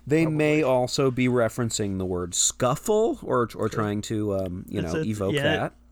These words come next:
Speaker 2: it's a fighting type, so yeah, I can see.
Speaker 1: Or possibly little,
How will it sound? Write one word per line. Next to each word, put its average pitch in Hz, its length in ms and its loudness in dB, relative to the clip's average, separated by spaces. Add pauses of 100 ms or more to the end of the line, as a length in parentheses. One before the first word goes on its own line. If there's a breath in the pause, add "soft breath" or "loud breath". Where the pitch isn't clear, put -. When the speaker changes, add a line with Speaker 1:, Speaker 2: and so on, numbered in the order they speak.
(140)
Speaker 2:
it's 196 140 -4
a 202 40 0
fighting 143 300 0
type, 151 300 -6
so 147 100 -10
yeah, 139 300 -10
I 156 180 -12
can 175 100 -20
see. - 220 -16
Speaker 1:
Or 120 300 2
possibly 110 640 0
little, 120 520 2